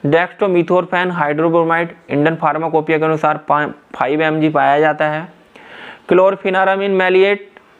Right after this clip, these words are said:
malate Indian pharmacopoeia के अनुसार टू एम जी पाया जाता है। इन्हें flavored syrup बेस क्यूएस पाए जाते हैं। Color जो है इसका caramel होता है और इसको जो है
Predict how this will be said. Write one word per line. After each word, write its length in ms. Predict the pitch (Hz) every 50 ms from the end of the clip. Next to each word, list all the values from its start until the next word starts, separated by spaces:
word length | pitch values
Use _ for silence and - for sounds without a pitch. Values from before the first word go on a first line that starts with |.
| -
malate 560 | 160 170 175 180 180 190 202 208 208 208 - - - _ _ -
Indian 260 | - 170 175 190 190
pharmacopoeia 640 | 180 185 175 160 165 170 165 165 170 165 165 170 156
के 60 | 165
अनुसार 300 | 165 160 151 160 156 151
टू 200 | 151 - 143 139
एम 160 | 131 131 135 139
जी 80 | 156
पाया 240 | 156 156 156 156 156
जाता 260 | 160 156 156 156 156
है। 200 | 156 151 151 165 170 - - - - - - - - 131 -
इन्हें 220 | 165 185 202 214
flavored 540 | 208 - 185 165 175 175 180 190 196 208 190 -
syrup 340 | - - 196 185 185 196 175
बेस 360 | 165 175 190 190 175 180 - -
क्यूएस 300 | - 170 165 165 180 180 - -
पाए 160 | 160 156 160
जाते 240 | 160 160 156 156 165
हैं। 140 | 165 165 165
Color 280 | - 165 160 165 170 170
जो 100 | 165 165
है 80 | 156 160
इसका 180 | 156 - 180 180
caramel 440 | - 147 139 139 147 156 160 160
होता 280 | 160 151 147 151 151 147
है 220 | 147 143 156 208 226 - _ _ _ _ - - - - - - - - - - - - - -
और 580 | 147 147 156 160 165 165 170 170 160 - - - _ _ _ _ _ _ _ _ - - _ _ _ _ -
इसको 300 | 160 156 - - 202 196
जो 140 | 180 190 185
है 260 | 175 170 190 254